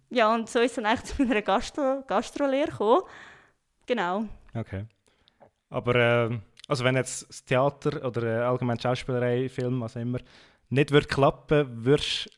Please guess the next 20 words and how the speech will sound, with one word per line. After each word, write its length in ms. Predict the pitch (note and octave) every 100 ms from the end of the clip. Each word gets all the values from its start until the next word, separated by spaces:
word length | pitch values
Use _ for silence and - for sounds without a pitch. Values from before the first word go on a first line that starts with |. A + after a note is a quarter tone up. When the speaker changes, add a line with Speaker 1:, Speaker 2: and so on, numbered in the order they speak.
| _
Speaker 2:
in 100 | C3
die 120 | C3+
Branche 300 | B2 B2+ B2+
zurückwählen 500 | - D3 - C#3+ C#3
oder 240 | C3 C3
etwas 300 | B2+ - -
ganz 280 | - A2+ -
anderes 260 | G#2 G#2+ G#2
machen? 180 | F2+ F#2 - _ _ D4
Speaker 1:
Nein, 520 | G3+ F3+ F#3 - A3 -
würde 180 | G#3 A3+
für 80 | B3+
Speaker 2:
Okay. 60 |
Speaker 1:
mich 200 | B3+ C4
nicht 240 | A#3+ B3+ B3+
in 100 | A#3+
Frage 360 | B3 D#4 F#4+ G4+
kommen. 200 | C3+ G#2+ F#4+ G3+
Speaker 2:
Okay. 20 | - -
<laughs> 140 | D#3